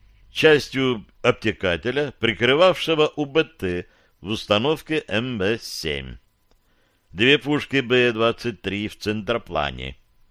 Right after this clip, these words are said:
Гнейс один М с выводом на бронестекло лётчика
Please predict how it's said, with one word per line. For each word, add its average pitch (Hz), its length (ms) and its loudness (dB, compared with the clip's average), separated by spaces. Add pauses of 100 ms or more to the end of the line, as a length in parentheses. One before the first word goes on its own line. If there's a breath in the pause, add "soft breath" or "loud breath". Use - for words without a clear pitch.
(360)
Гнейс 123 760 0
один 107 320 -2
М 117 220 0
с - 120 -14
выводом 117 460 0 (280 soft breath)
на 98 160 -2
бронестекло 107 760 -2
лётчика 120 720 -2